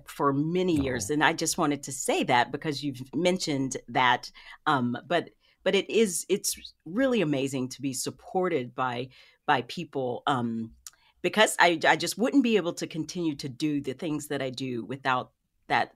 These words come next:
Speaker 1: that love and support. So thank you. Now I
Speaker 2: Cheer
Speaker 1: can
Speaker 2: you
Speaker 1: talk
Speaker 2: on,
Speaker 1: about my
Speaker 2: sister.
Speaker 1: favorite Bible.
Speaker 2: Yeah, please do.
Speaker 1: <laughs>
Speaker 2: Please
Speaker 1: Yes.
Speaker 2: do. Yes. <laughs>
Speaker 1: Um, well, you know, it's, that's hard. And every time someone asks me something similar, I'm like, "I have no," it's like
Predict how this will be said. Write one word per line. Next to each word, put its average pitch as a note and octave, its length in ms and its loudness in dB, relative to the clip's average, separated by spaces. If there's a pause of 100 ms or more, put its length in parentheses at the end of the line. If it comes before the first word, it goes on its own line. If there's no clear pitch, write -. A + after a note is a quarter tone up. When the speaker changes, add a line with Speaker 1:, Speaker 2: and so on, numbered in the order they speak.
(120)
Speaker 1:
that B2 240 -2
love C3 180 -2
and B2+ 100 -6
support. A#2 420 -8
So C#3+ 240 -2 (500)
thank G3+ 340 6
you. - 340 -2 (440)
Now A#3 280 -2
I C#3+ 80 2
Speaker 2:
Cheer G#2 160 4
Speaker 1:
can G#2+ 60 0
Speaker 2:
you G#2+ 80 4
Speaker 1:
talk F2+ 80 6
Speaker 2:
on, - 80 0
Speaker 1:
about D#2 140 -2
my B2 80 -2
Speaker 2:
sister. E2 80 -4
Speaker 1:
favorite B2 280 -2
Bible. - 280 2
Speaker 2:
Yeah, F2+ 100 2
please - 280 6
do. B4+ 140 8
Speaker 1:
<laughs> - 20 -4
Speaker 2:
Please E4 140 0
Speaker 1:
Yes. D4 220 6
Speaker 2:
do. E2+ 200 2
Yes. G#2+ 340 2 (340)
<laughs> - 320 -6 (100)
Speaker 1:
Um, C4+ 280 8 (200)
well, E4+ 360 4 (160)
you C#4+ 160 0
know, F#4+ 140 0
it's, - 260 -8 (100)
that's B3+ 280 2
hard. B2 580 0
And G3+ 260 0
every C4 200 -2
time C#4 180 -4
someone G3+ 300 -4
asks - 440 0
me D3 280 -6
something D#3+ 580 -4
similar, D#3+ 500 -4
I'm F3+ 140 -4
like, F3 240 -8 (300)
"I E4 40 0
have A3 200 2
no," A#3+ 120 -4
it's D4 200 -6
like C#4+ 160 -2